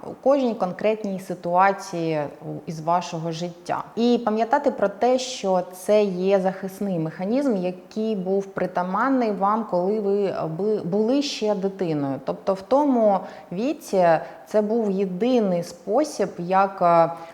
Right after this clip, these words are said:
забезпечити свій емоційний комфорт. Але зараз ви вже доросла людина, і у вас набагато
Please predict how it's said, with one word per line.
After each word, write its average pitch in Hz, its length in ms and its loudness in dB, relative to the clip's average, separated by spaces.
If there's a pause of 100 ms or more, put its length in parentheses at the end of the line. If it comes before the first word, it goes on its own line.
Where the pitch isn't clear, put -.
забезпечити 185 840 -2
свій 196 600 -4
емоційний 185 680 -2 (160)
комфорт. - 720 -4 (380)
Але 208 440 6
зараз 226 480 4
ви 196 140 -2
вже 185 520 4
доросла 190 460 0
людина, 208 520 0
і 196 60 0
у 180 100 2
вас 185 220 0
набагато 185 1000 2